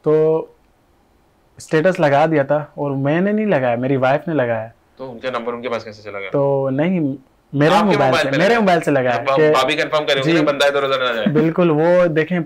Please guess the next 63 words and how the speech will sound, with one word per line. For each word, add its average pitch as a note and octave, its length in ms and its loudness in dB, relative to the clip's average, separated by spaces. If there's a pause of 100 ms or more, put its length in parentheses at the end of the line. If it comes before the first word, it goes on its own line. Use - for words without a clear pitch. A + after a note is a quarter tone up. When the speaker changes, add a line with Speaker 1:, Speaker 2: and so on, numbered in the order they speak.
Speaker 1:
बहुत D3 280 -2
पॉसेसिव C#3 420 -2
है C3+ 60 -2
मेरे A#2+ 260 -4
लिए, A#2 360 -10
ठीक D3+ 200 -6
है? D3+ 60 0
Speaker 2:
ठीक। C3+ 100 -2
Speaker 1:
उन्होंने D3 260 -4
बोला, D3 180 0
"अल्लाह C3+ 200 0
अल्लाह C#3 140 2
करके C3+ 360 -2
एक B2+ 80 -6
मिला B2+ 220 0
है", C#3+ 160 -2 (420)
तो C3+ 240 2
ये C3+ 240 0
इनकी C#3 240 -4
field C#3 340 0
माशाल्लाह D3 460 0
ऐसी D3 220 -2
है, D#3+ 100 0
जो D3 460 -2
सबके D#3 680 -4
बीच C#3+ 520 -4
उठते C#3+ 260 0
बैठते D#3 300 0
हैं, D#3 60 2
understanding D3 560 0
है। D#3 80 2
Speaker 2:
आपके, - 120 -2
Speaker 1:
अब C#3+ 180 -2
Speaker 2:
आपको C3+ 240 -4
time C3 260 -2
बम D#3 180 -4
तो F3 100 -6
नहीं G#3 120 -8
लगा F#3+ 160 -2
कि F3 100 -4
भाई, D#3+ 140 -2
ठीक D#3+ 140 -6
है, D#3+ 120 -2
time D3+ 220 0
के F3 180 -4
बाद F3 220 2
आओगे, E3+ 420 2
तो D#3 120 0
हमें D#3 160 0
बस D3 80 2
बंदा C#3+ 480 2
Speaker 1:
बस E3 120 -2
ऐसे E3+ 240 2
ही F3 80 2
समझ D#3+ 260 -2
ले, D#3+ 120 2
टाइम D#3 380 0
बम D3+ 200 2
एकदम, D#3 540 2
मतलब, D3+ 440 -2
होता C3+ 380 -6
है E3 80 -4
ना D#3 240 -4